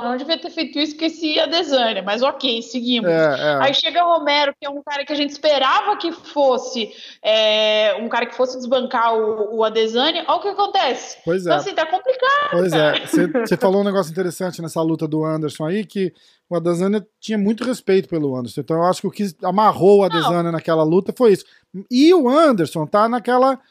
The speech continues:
Speaker 1: Mas o Anderson fez muita, muita cena,
Speaker 2: Mas
Speaker 1: né?
Speaker 2: o Anderson tá naquela, o Anderson passou da fase de, de tentar qualquer coisa, ele, ele tá na fase exibição agora. Então o pessoal vai, assiste ele lutar porque gosta do Anderson, respeita a lenda do cara.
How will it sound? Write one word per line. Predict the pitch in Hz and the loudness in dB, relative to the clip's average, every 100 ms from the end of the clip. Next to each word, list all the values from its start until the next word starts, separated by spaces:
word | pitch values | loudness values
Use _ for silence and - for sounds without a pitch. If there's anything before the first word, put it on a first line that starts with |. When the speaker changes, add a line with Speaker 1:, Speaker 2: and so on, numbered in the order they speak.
| _ _ | _ _
Speaker 1:
Mas | 339 - | -8 -6
o | 311 | -4
Anderson | 302 381 403 | -2 0 0
fez | 403 415 403 | 0 0 0
muita, | 330 311 311 440 415 320 | 0 0 0 2 2 0
muita | 233 294 453 | -4 -2 -2
cena, | - 254 269 269 | -2 -2 0 2
Speaker 2:
Mas | 302 | 4
Speaker 1:
né? | 330 | 4
Speaker 2:
o | 320 | 4
Anderson | 311 320 277 294 | 4 4 0 2
tá | 285 | 2
naquela, | 285 277 277 269 247 226 214 196 | 2 2 4 6 4 2 -2 0
o | 214 226 | 4 4
Anderson | 262 - 254 | 2 0 0
passou | 277 240 - 220 | 0 0 2 2
da | 196 165 | 4 0
fase | - 185 175 151 | 2 4 4 0
de, | 143 156 | -2 -2
de | 143 143 | 0 -2
tentar | 156 147 156 | -2 0 -2
qualquer | 143 147 143 | -2 -4 0
coisa, | 196 214 | 2 4
ele, | 220 220 | 4 4
ele | 202 196 | 2 2
tá | 214 | 2
na | 208 | 2
fase | - 214 226 | 2 2 2
exibição | 240 233 247 - 185 175 156 | 0 -4 -4 -2 0 2 0
agora. | 131 123 120 | 0 -2 -2
Então | 190 208 | -2 -2
o | |
pessoal | 214 - 214 202 | -2 0 2 2
vai, | 165 208 220 214 196 | 2 4 4 4 2
assiste | - 220 220 - | -2 -6 -4 0
ele | 196 | 2
lutar | 202 190 - 208 226 | 2 0 2 2 2
porque | - 226 | -2 -6
gosta | 175 214 202 214 | 0 2 0 -2
do | 196 190 | -2 0
Anderson, | 208 208 196 - | 0 0 -2 -4
respeita | 165 160 - 202 208 | -8 -6 0 0 2
a | 190 | 0
lenda | 165 180 196 | 0 -2 -4
do | 160 | -6
cara. | 147 180 190 196 190 | -4 0 2 2 -2